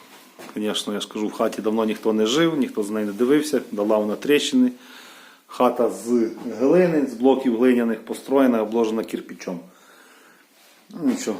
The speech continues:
таке все будемо робити. Отак от почали трошки вшкрябаємо, побілку, оці де тріщини, все воно буде зароблятись. Ну, от така єрунда. Отак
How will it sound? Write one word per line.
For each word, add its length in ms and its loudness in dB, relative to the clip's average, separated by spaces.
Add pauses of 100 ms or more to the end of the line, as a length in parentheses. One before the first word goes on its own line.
(100)
таке 200 -2
все 180 -2
будемо 240 -2
робити. 400 -2
Отак 360 -2
от 140 -6
почали 440 -2
трошки 420 -6
вшкрябаємо, 720 4 (840)
побілку, 580 4
оці 320 0
де 220 0 (200)
тріщини, 540 2
все 240 -2
воно 220 -2
буде 260 -2
зароблятись. 800 -2 (1400)
Ну, 220 2
от 60 0
така 320 0
єрунда. 400 2 (240)
Отак 180 0